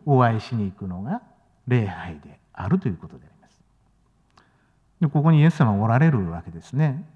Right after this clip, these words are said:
それは聖書でイエス様ご自身が言っておられることです。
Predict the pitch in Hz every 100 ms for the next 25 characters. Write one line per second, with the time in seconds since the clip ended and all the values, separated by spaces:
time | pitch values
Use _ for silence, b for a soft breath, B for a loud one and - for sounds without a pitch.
0 | _ _ _ _ - 127 127 127 120 92
1 | - _ _ 147 - 143 131 117 131 143
2 | 123 113 107 123 170 131 104 92 117 107
3 | 87 - _ _ 123 123 - 123 113 131
4 | 165 104 98 92 80 -